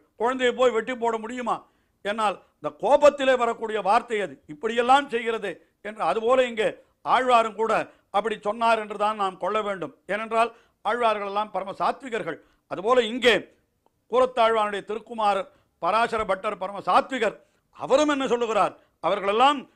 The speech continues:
சோரலாபம் விலாவியா என்று எப்படி திருடனை கண்டிக்கிறோமோ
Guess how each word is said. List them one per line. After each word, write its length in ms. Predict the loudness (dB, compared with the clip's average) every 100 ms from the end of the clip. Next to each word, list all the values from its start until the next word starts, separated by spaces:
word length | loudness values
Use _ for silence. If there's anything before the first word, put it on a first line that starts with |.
| _ _ -4
சோரலாபம் 720 | 2 6 8 8 6 4 -2
விலாவியா 560 | -2 2 2 0 -2 -2 -2 -6 _ _
என்று 280 | -8 -6 -6 -8 _ _
எப்படி 260 | -4 -2 -4 -6
திருடனை 440 | -6 0 2 2 2
கண்டிக்கிறோமோ 760 | -2 -4 -4 -6 -4 -4 -4